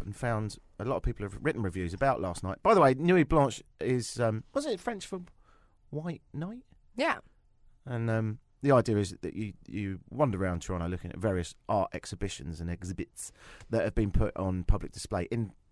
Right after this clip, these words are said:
Speaker 1: bizarre places. So, for example, um, Union Station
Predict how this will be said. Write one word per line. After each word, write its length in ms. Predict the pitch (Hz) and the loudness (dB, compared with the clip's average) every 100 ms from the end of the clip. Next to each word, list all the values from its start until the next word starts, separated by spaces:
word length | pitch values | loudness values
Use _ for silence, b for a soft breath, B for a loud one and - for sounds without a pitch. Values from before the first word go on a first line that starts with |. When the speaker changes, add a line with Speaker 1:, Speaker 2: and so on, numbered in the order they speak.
| _ | _
Speaker 1:
bizarre 320 | 117 113 104 | 2 4 4
places. 400 | - 120 95 82 | 4 2 2 -4
So, 100 | 98 | -6
for 120 | 87 | -4
example, 500 | 92 101 87 - 85 b b b b | -2 0 0 -2 -6 b b b b
um, 320 | - 85 82 - | -6 -2 -2 0
Union 240 | 113 101 87 | 2 2 0
Station 500 | 113 92 - 85 | 0 -2 -2 -6